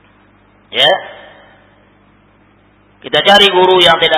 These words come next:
ada salah, mustahil akan dapat omong kosong orang punya rahmatullah. Nah. Kemudian, "Wa nastahdiru taksirana jami'an."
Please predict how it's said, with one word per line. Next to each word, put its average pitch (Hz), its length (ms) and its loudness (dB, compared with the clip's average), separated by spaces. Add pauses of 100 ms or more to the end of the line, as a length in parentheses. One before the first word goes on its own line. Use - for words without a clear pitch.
ada 143 80 -4
salah, 156 280 -2 (200)
mustahil 120 400 -8
akan 107 320 -8
dapat 117 260 -4 (440)
omong 104 160 -12
kosong 127 420 -4
orang 107 240 -10
punya 101 160 -14
rahmatullah. 95 580 -18 (2500)
Nah. 110 160 -10 (1500)
Kemudian, 160 500 -2 (720)
"Wa 123 160 -6
nastahdiru 175 760 -2 (120)
taksirana 233 560 -2
jami'an." 226 420 0